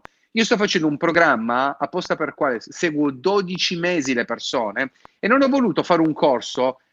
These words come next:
apposta per cui ho detto: "Tu hai bisogno di me,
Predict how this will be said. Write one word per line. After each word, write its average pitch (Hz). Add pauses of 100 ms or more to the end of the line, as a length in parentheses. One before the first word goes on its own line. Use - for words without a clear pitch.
(120)
apposta 233
per 180
cui 233
ho 165
detto: 143 (760)
"Tu 202
hai 196
bisogno 156
di 139
me, 131